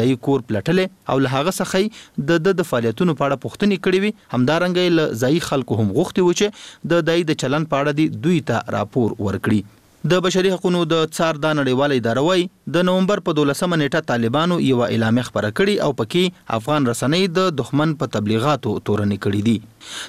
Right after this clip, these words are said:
تر دې مخکې د افغانستان د جمهور رئیس لومړي مرستیال امرالله صالح هم ادعا کړې وه چې طالبان په ښارونو کې پر رسنیو، مدني بنسټونو او نوموتو شخصیتونو د بریدونو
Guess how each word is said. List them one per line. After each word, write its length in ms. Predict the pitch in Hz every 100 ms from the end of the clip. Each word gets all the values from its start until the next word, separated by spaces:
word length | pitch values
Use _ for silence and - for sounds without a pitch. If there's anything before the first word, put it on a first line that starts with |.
| -
تر 120 | 170 180
دې 140 | 202
مخکې 280 | 202 190 170
د 100 | 147
افغانستان 440 | 143 147 135 165 143
د 80 | 123
جمهور 340 | 120 135 170 160
رئیس 180 | 170 -
لومړي 400 | 131 139 180 151
مرستیال 420 | 117 110 156 139 120
امرالله 320 | 110 110 110
صالح 340 | 117 139 139 196
هم 40 | 190
ادعا 420 | - 123 139 220
کړې 220 | 196 170
وه 160 | 170 180
چې 400 | 202 - - - 165
طالبان 400 | 180 202 202 202
په 120 | -
ښارونو 400 | 143 175 214 180
کې 260 | 185 185 156
پر 160 | 127 117
رسنیو، 520 | - 123 180 185 175 151
مدني 280 | 117 123 113 110
بنسټونو 500 | 104 110 202 190 190 - - 160
او 160 | 196 185 147
نوموتو 500 | 139 160 214 180 160
شخصیتونو 580 | 123 - 117 110 165 180 156 160
د 180 | 175 143
بریدونو 420 | 110 113 131 110